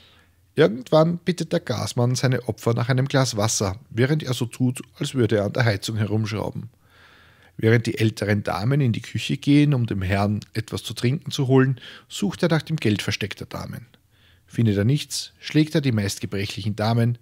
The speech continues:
mit Handkantenschlägen nieder und verschafft sich so mehr Zeit, um die Wohnungen zu durchsuchen. Manchmal überkommt ihn dabei die Wut und der freundliche Gasmann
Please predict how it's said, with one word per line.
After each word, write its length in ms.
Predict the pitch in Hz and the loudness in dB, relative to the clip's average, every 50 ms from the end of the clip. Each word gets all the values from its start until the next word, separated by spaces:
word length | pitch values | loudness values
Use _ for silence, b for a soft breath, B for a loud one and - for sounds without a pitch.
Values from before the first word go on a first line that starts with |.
| _ | _
mit 240 | - - 120 - - | -10 -8 -8 0 2
Handkantenschlägen 1000 | 123 117 120 117 - - - 120 117 120 - - - - - 117 117 110 113 117 123 | 2 4 4 2 -2 0 2 2 2 2 -2 -6 -6 -2 0 2 2 2 2 2 2
nieder 380 | 139 156 160 180 180 180 175 B B B B B B B B _ | 2 2 4 4 4 4 2 B B B B B B B B _
und 140 | 202 185 - | -2 -2 0
verschafft 460 | - 196 175 - - 131 120 - - | -2 -2 0 2 2 0 0 -2 -4
sich 200 | - 165 - - | -6 -6 -4 -4
so 280 | - - - 117 113 110 | -2 2 4 4 6 6
mehr 280 | 113 113 117 131 - | 4 2 2 2 0
Zeit, 420 | - - - 101 101 98 101 - - | -2 -2 -2 0 0 -2 -2 -4 -4
um 180 | - 143 147 | -4 -2 -2
die 180 | 160 180 175 160 | 0 0 0 2
Wohnungen 440 | 156 139 139 135 143 147 131 117 117 | 2 2 2 2 2 2 2 0 0
zu 120 | - 120 | -2 -4
durchsuchen. 640 | 117 - 131 - - - 143 135 117 - - 92 - _ _ _ _ _ b b b b b b b b b b b b b b b _ - - | -4 -4 -4 -4 0 2 2 2 2 -2 -6 -10 -10 _ _ _ _ _ b b b b b b b b b b b b b b b _ -8 -4
Manchmal 540 | 110 107 101 104 - - 131 135 139 139 143 | -2 -2 -2 -4 -4 -4 -2 0 0 0 0
überkommt 520 | - 165 147 170 - - - 156 147 147 | -2 -2 -2 -4 -2 0 0 0 2 2
ihn 120 | 170 160 156 | 2 2 2
dabei 240 | 151 147 147 156 | 2 2 2 0
die 180 | 147 - 175 160 | 0 -2 -2 -2
Wut 480 | 175 190 185 180 170 - 156 - - _ _ _ _ _ | 0 2 2 2 0 -2 -6 -12 -16 _ _ _ _ _
und 360 | 156 151 160 156 - - - | -6 -6 -6 -8 -10 -10 -4
der 160 | - 143 143 | -2 -2 -2
freundliche 520 | 139 - - 117 117 110 95 113 - 143 127 | -2 -2 0 0 0 2 0 -2 -2 -2 -2
Gasmann 640 | - 98 95 92 95 95 - 117 104 104 107 107 | 0 0 0 0 -2 -4 -2 0 2 2 2 0